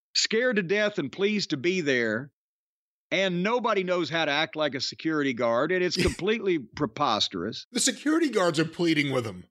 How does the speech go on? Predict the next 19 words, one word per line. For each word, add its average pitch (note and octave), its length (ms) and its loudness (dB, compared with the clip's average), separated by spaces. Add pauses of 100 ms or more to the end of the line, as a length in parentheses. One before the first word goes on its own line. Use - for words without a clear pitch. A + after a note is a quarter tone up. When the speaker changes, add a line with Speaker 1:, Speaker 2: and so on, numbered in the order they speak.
(140)
Speaker 2:
"Please, E4 460 0
just - 200 0
get A3+ 160 2
out D#4+ 180 2
of A3+ 60 -2
Speaker 1:
Yes. D4+ 80 2
Speaker 2:
the D4+ 60 0
ring. A#3 220 -2
Please, E4 380 0
just - 180 -6
come E4+ 180 -2
on." C#4 280 0
All F4 300 0
of C#4+ 60 0
them G#3+ 160 -2
are A3 60 0
<laughs> - 0 -
doing G4 340 -2 (340)
that. - 480 -6